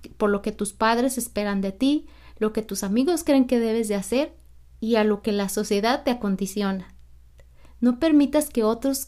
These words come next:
creen una vida para ti. Solo tú sabes lo que es mejor para ti. Así que puedes aprovechar tu intuición. ¿Cómo puedes aprovechar tu intuición? Tienes que parar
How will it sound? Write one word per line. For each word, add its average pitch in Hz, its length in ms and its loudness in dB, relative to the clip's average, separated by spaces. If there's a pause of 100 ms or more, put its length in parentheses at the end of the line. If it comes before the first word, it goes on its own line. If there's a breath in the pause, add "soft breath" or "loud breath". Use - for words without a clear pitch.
(120)
creen 269 320 6
una 247 220 4
vida 226 320 -4
para 190 200 -4
ti. 247 340 0 (160 loud breath)
Solo 285 340 -2
tú 302 160 -2
sabes 269 400 0
lo 240 160 -2
que 226 100 -6
es 214 120 -6
mejor 233 400 -4
para 214 280 -6
ti. 254 280 -6 (440 soft breath)
Así 208 260 -6
que 294 180 -2
puedes 285 420 2
aprovechar 247 640 -4 (580)
tu 247 100 -4
intuición. 226 540 -4 (2750)
¿Cómo 349 300 2
puedes 320 300 2
aprovechar 208 480 -6
tu 240 120 -2
intuición? 233 560 -4 (1300)
Tienes 254 320 2
que 277 120 -4
parar 240 500 0